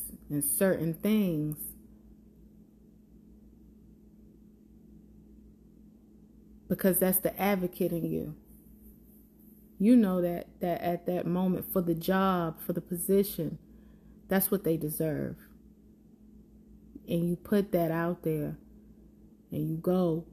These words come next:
and you know these people didn't even want to give that. They didn't. They fought you, and you got it anyway. Because that's what your person was expecting. That's what they was ex-,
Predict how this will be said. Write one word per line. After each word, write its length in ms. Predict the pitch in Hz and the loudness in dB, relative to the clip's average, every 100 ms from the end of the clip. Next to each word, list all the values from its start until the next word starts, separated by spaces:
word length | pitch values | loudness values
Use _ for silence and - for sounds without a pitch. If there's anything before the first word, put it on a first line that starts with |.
| - | -2
and 160 | 170 | 0
you 100 | 175 | 2
know 500 | 175 170 185 185 175 - | 2 2 2 2 2 0
these 180 | 190 185 | 0 2
people 280 | 220 196 175 | 0 0 4
didn't 260 | 180 175 | 4 4
even 260 | 175 170 165 | 0 0 0
want 160 | 160 | 2
to 60 | 147 | 0
give 360 | 147 170 175 156 | 2 2 2 -2
that. 280 | 107 73 - - - - - - - - - - | -6 -6 -14 -20 -20 -20 -20 -20 -20 -20 -20 -4
They 120 | 165 | 0
didn't. 460 | 165 214 262 143 - - - - - - - | 4 6 6 2 -8 -10 -20 -20 -20 -20 -4
They 80 | 156 | -4
fought 600 | - - 233 240 - - | -2 2 4 8 6 6
you, 240 | 139 - - - - - - - - | -6 -8 -16 -20 -20 -20 -20 -14 0
and 160 | 185 | 2
you 100 | 180 | 2
got 320 | 180 196 208 202 | 2 2 4 2
it 120 | - | 2
anyway. 640 | 202 214 202 165 147 - - - - - - - - - - - - - - - - - - - - - - - - - | 4 4 4 2 -2 -6 -12 -20 -20 -20 -20 -20 -20 -20 -20 -20 -20 -20 -20 -20 -20 -20 -20 -20 -20 -20 -20 -20 -14 -6
Because 260 | - 185 | 0 2
that's 240 | 190 196 - | 4 4 2
what 180 | 185 | 0
your 80 | 190 | 0
person 500 | 180 208 196 - 175 | 0 0 0 0 -2
was 180 | 170 160 | -2 -4
expecting. 720 | 139 - - 170 170 - 165 | -4 -4 -2 0 -2 -2 -2
That's 240 | 160 156 - | -2 -2 -2
what 160 | 151 | -2
they 100 | 156 | -2
was 220 | 151 147 - | -2 0 -2
ex-, 220 | - | 0